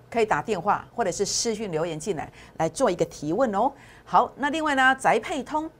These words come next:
那事实上我在前两天在这边就讲过了，有没有？因为没有空间的，为什么？因为 A 指标数据一模一样啊，这叫没有空间啊。那当然，我不是看坏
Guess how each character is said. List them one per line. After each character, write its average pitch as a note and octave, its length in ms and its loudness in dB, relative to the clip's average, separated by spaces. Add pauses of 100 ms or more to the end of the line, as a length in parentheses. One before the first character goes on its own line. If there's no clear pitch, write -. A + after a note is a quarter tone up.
(140)
那 C#4 80 -6
事 F4 140 -4
实 D4+ 40 -4
上 B3+ 180 0
我 D3 160 -4
在 A#3 200 0
前 G3 180 -6
两 D#3 100 -2
天 F#3 160 -6
在 F#3 120 -4
这 F3 120 -4
边 E3+ 140 -8
就 F3 60 -8
讲 C#3+ 200 -8 (120)
过 F#3 200 0
了， - 140 -6
有 D#3+ 100 -4
没 G3 120 -2
有？ A#3 100 0 (400)
因 B3 160 -4
为 A3+ 240 0 (300)
没 A3 140 -2
有 A#3 100 -2
空 E3+ 260 -8
间 E3 180 -8
的， C3 140 -8
为 C#4 100 0
什 D#3+ 140 -6
么？ C3+ 100 -6 (200)
因 B3+ 100 -4
为 C4 60 -2
A E4+ 120 -4
指 G4+ 120 -2
标 C#4+ 120 2
数 D4 140 -6
据 D4 160 -8
一 E4 140 -6
模 G#3 180 0
一 G3+ 140 -4
样 C4 120 0
啊， A#3 200 -2 (240)
这 E4 120 -2
叫 C4+ 240 2
没 A3 200 0
有 C4+ 140 -2
空 F#3 280 -10
间 F#3 240 -6
啊。 F#3 100 -6 (600)
那 C4 140 -2
当 F#4+ 100 6
然， E4+ 140 2
我 F3 100 0
不 G3+ 80 0
是 A3 120 -6
看 C#4+ 240 -2
坏 A#3+ 300 0